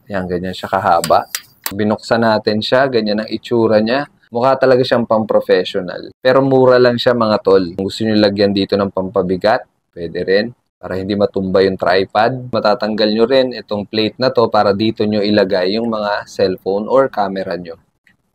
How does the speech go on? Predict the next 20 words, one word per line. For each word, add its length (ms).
Yan. 480
So, 240
ganyan 320
yung 80
itsura 400
niya. 400
Pupul 400
nyo 160
lang 240
ito, 400
then 320
babalik 480
nyo 80
na. 140
So, 400
maglalak 480
na 160
siya 400
ng 160
kusa. 480